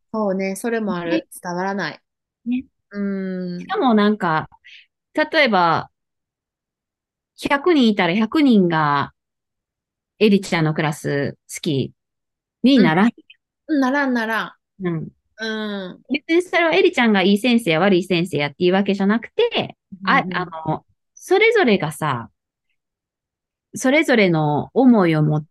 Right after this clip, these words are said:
Speaker 2: て生きてるから、
Speaker 1: うん。
Speaker 2: ず-、あ、私はこの先生が好き、私はあの先生が好きってあって当然の話やん。
Speaker 1: いや、ほんまにそう思います。
Speaker 2: う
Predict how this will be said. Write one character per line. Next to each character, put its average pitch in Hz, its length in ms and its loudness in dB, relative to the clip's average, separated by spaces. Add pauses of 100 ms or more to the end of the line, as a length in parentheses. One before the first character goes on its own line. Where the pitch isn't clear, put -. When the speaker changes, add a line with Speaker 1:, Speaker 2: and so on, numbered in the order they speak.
Speaker 2:
て 175 160 2
生 175 140 -2
き 175 100 -16
て 160 140 0
る 156 100 0
か 160 160 -8
ら、 208 360 0 (220)
Speaker 1:
う 170 60 -12
ん。 160 80 -8
Speaker 2:
ず-、 - 160 -10 (260)
あ、 233 40 -4
私 262 280 -2
は 466 80 2
こ 392 120 2
の 240 100 4
先 247 220 2
生 185 200 -2
が 156 140 -2
好 - 60 -12 (120)
き、 - 160 -12
私 208 360 -6
は 415 120 0
あ 233 40 4
の 220 120 4
先 208 220 0
生 175 160 -6
が - 120 -8
好 - 40 -12 (100)
き 147 120 -6
っ 147 80 -8
て - 100 -6
あ 123 60 -2
っ - 80 -8
て 202 80 -4
当 381 260 2
然 359 260 4
の 320 120 -2
話 220 400 -2
や 113 60 -12
ん。 - 20 -16
Speaker 1:
い - 300 -14
や、 202 60 -4
ほ 262 160 -6
ん 254 80 -2
ま 247 120 0
に 240 100 -2
そ 233 220 -6
う - 20 -6
思 214 160 -6
い 202 40 -6
ま 190 200 -8
す。 - 240 -12
Speaker 2:
う 294 80 0